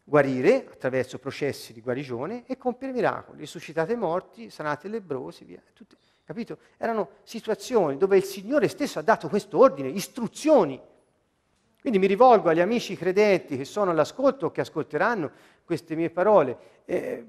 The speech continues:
perché, eh, possano suscitare in voi un desiderio di, eh, eh, di, eh, obbedire alle istruzioni del Signore con tutto, eh, con tutta la gioia che potete avere nel vostro cuore. <clears throat> E Gesù,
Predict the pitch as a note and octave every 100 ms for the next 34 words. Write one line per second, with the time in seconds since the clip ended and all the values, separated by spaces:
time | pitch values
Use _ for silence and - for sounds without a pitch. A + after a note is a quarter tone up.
0 | _ A#3+ - C#4+ G3+ - - A#2+ B2+ B2
1 | - C4+ G3+ G3+ E3+ F#3+ - F3+ A3+ F#3+
2 | F#3+ A#3 G3+ D#3 E3 D#3+ G#3 B3+ D3+ B2+
3 | A2 - _ _ D3 E3 C#3+ - F#2 C3
4 | - _ _ - C#3+ - C#3 D#3+ C#3 -
5 | - C#2+ C#2+ C2+ - - G#3 E3+ D#3 C4+
6 | G#3+ A#2+ A2+ - A#2 - C3 A#2+ - C3
7 | B2 A2+ G#2 G#2+ A#2 _ - A3+ - C#4+
8 | - F3+ D#3 - - _ - D3+ F3 -
9 | D#3 B2+ C#3 F3+ A#2+ G#2+ - _ _ -
10 | - C3 B2 A#2+ B2 A#2 A2 B2 G#2 -
11 | - - _ _ _ _ - - - -
12 | G#3+ A3 A3+ D#4+ A3 E3+